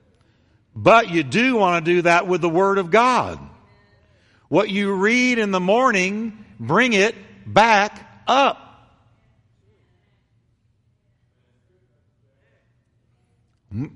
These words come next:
"What are you doing?" "I'm chewing the Word. I'm thinking about what I read this morning." It's his holy word. He deserves more than a cursory glance. Meditation.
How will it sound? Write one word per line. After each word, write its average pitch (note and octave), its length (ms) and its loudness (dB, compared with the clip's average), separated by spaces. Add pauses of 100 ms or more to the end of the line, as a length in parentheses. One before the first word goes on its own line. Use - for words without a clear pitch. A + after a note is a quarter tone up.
(120)
"What F3+ 120 -4
are A#3+ 40 -2
you A#3+ 80 -2
doing?" B3+ 220 2
"I'm E3 180 0
chewing A#3 400 -2
the B3+ 80 2
Word. B3+ 560 0 (1700)
I'm D3 140 -2
thinking G#3+ 260 -2
about B3 260 4
what B3+ 120 4
I C4 120 6
read C4+ 300 4
this C4+ 220 -4
morning." C4+ 680 2 (2750)
It's E3 180 -2
his F#3+ 180 2
holy G3 320 2
word. F#3 380 0
He F#3+ 100 -2
deserves F3 560 -2
more F#3+ 300 0
than E3+ 100 -4
a D3 40 -6
cursory G3 520 -4
glance. F3 680 -4 (1700)
Meditation. E3 840 -2